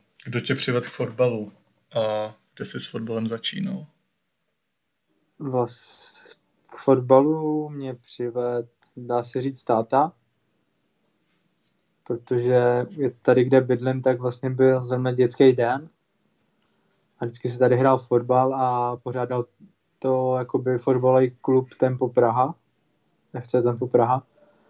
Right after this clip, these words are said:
Speaker 2: A chodili se tam jako koukat nějaký trenéři, že jo, trenéři a takhle, já jsem tam nějak hrál. No a potom dětským za náma přišel takový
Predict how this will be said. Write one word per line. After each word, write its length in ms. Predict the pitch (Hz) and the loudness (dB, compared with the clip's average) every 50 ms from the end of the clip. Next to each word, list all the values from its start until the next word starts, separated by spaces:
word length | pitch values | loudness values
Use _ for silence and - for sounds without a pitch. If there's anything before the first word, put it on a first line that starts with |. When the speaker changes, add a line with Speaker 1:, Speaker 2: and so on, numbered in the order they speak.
| _ _ _ _ _ _ _ | _ _ _ _ _ _ _
Speaker 2:
A 60 | - 110 | -6 0
chodili 320 | - 135 131 131 131 135 | 4 4 6 6 6 6
se 40 | 123 | 6
tam 180 | 139 135 135 | 4 4 4
jako 200 | 135 127 127 123 | 4 2 0 -2
koukat 220 | 123 127 - - 135 | -4 -2 2 2 4
nějaký 280 | 131 127 127 - 156 | 4 2 0 0 -4
trenéři, 560 | 147 - 127 117 113 117 123 131 135 139 139 139 | -4 -2 -2 -2 -2 -2 -2 -2 -2 -2 -2 2
že 100 | 135 147 | 4 4
jo, 380 | 147 147 147 147 147 151 156 - _ _ | 6 6 4 2 2 0 -2 -4 _ _
trenéři 440 | - 127 123 127 131 131 131 143 | -6 -4 -4 -4 -4 -4 0 0
a 80 | 143 131 | 0 2
takhle, 520 | 123 123 120 120 - 147 147 143 143 139 | 2 0 -2 0 2 2 4 4 4 4
já 100 | 135 127 | 2 0
jsem 240 | 127 - - 139 135 | -2 -4 -6 -6 -4
tam 180 | 131 143 139 143 | 0 0 0 2
nějak 220 | 151 151 147 127 | 2 0 0 0
hrál. 400 | 120 120 120 127 135 143 151 165 - _ _ _ _ _ - - 151 147 147 - - - - _ _ - | 2 4 4 6 4 4 0 -4 -12 _ _ _ _ _ -20 -18 -16 -16 -18 -18 -20 -20 -20 _ _ -8
No 140 | 123 120 123 | -4 -2 0
a 200 | 135 139 131 127 _ _ _ - - | 0 -2 -2 -6 _ _ _ -16 -12
potom 400 | - 131 117 - 143 139 139 135 | -10 -10 -6 -4 -4 -4 -4 -4
dětským 480 | 123 123 120 120 - 147 143 139 135 131 | -4 -6 -6 -6 -4 -4 -4 -2 -2 -2
za 120 | 127 135 | 0 0
náma 200 | 131 131 131 135 | 2 2 2 0
přišel 340 | 131 - - - - 139 131 | -2 -4 -10 -6 -2 -2 -2
takový 420 | 127 - 143 135 135 127 120 117 | 2 2 2 2 2 0 -4 -8